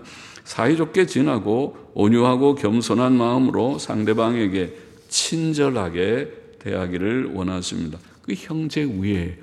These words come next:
혹은 친절이에요. 그게 믿음 생활을 잘하는 사람은 그런 좋은 사람이에요.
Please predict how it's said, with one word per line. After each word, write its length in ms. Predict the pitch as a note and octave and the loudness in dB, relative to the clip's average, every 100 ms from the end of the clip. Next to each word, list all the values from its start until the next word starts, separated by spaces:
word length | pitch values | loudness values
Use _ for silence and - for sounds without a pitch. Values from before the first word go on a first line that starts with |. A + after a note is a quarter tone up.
| - | -12
혹은 260 | A2+ G2+ G2 | -6 -4 -4
친절이에요. 800 | - - G#2 F2+ D#2+ E2 G2+ E3 - - - _ _ | -4 -6 -4 -2 -4 -4 -6 -8 -10 -20 -20 _ _
그게 520 | - D3+ C#3+ F#2 E2+ - - - | -12 0 2 2 -2 -10 -20 -2
믿음 440 | A2 D3+ D#3+ E3 | 4 6 6 4
생활을 400 | D#3+ D3 D3 D#3 | 0 2 2 2
잘하는 480 | C#3 G#2 A#2 B2 C3 | 0 -2 0 4 4
사람은 880 | B2 A#2+ B2 B2+ C#3+ D#3 C3 F#2+ G#2+ | 2 0 0 0 4 6 6 4 -2
그런 280 | - D3 D#3 | -6 -4 -4
좋은 420 | - D#2+ F2 C3+ | -6 -8 -4 -4
사람이에요. 540 | F#3 D3 E3+ F3+ D#3+ | -4 -8 -6 -4 -4